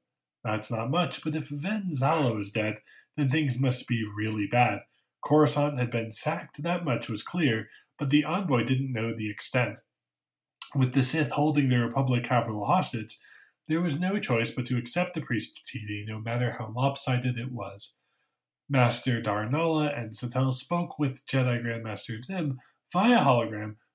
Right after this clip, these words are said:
who agreed that the treaty had to be signed and required Shan to apologize to Baras for her actions. Despite agreeing to the basic framework of the Treaty of Coruscant, the terms of which we will discuss next time,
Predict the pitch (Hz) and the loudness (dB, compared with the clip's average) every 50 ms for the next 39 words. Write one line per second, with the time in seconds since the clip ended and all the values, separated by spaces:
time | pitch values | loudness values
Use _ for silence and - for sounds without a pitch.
0 | _ _ - 139 151 151 143 131 156 175 180 185 180 151 165 151 156 156 151 156 | _ _ 2 6 6 6 6 6 2 2 4 4 4 2 0 0 0 0 0 0
1 | 160 - - - 196 208 - 196 190 139 127 - 185 185 156 - - 156 151 175 | -2 -2 -2 -4 -4 -4 -4 -2 -2 -2 -2 -2 -2 -2 -2 -2 -4 -4 -2 -2
2 | 165 135 - - 156 151 151 151 151 147 147 135 139 135 127 - - 180 202 214 | -2 -2 -2 0 0 0 0 0 2 2 2 2 2 0 -2 -4 -6 -4 -2 0
3 | 180 139 131 - 123 110 110 113 107 - 127 120 - - - 190 170 147 120 117 | 0 0 0 -2 -6 -6 -6 -6 -4 -2 -2 -2 0 2 4 4 4 4 2 -2
4 | 110 107 107 - - _ - - - - _ - - - 196 202 160 160 151 127 | -4 -4 -6 -10 -12 _ -20 -20 -20 -20 _ -12 -6 -4 -2 -2 0 2 2 4
5 | 117 113 113 - - - 131 120 113 - 120 120 120 117 113 - - - 113 107 | 4 2 2 0 -2 0 0 0 0 0 -2 -2 0 -2 -2 -2 -4 -6 -6 -10
6 | 104 - - - - _ _ _ _ _ _ _ _ _ _ _ _ _ _ _ | -10 -12 -12 -14 -16 _ _ _ _ _ _ _ _ _ _ _ _ _ _ _
7 | - - - - - - - - - 165 135 - - - 202 202 208 175 165 135 | -18 -10 -8 -6 -6 -6 -8 -4 -2 -2 0 0 6 6 6 6 6 4 0 0
8 | 135 165 175 165 147 135 127 - 127 127 127 - 143 147 147 - 147 127 - - | 2 0 0 0 0 -2 0 0 -2 0 4 6 4 6 6 4 -2 -2 0 0
9 | 151 143 135 131 131 123 127 123 117 120 117 - - 131 123 110 117 - - 233 | 2 2 2 2 2 0 0 0 -2 -2 -2 0 0 0 0 0 -2 0 0 2
10 | 202 143 - 127 113 123 131 - _ _ _ - _ _ _ _ _ - 151 131 | 2 2 0 -2 -4 -4 -8 -10 _ _ _ -20 _ _ _ _ _ 0 0 0
11 | - - 170 170 151 123 139 127 127 123 120 - 135 123 113 117 117 107 - - | 0 -2 -2 0 0 0 0 2 2 2 2 2 2 2 2 0 -2 -2 -2 0
12 | 139 117 117 - 123 117 120 - - - 156 156 131 110 113 - | 0 0 0 0 -2 -4 -4 -4 -6 -4 -2 -2 -2 -2 -4 -6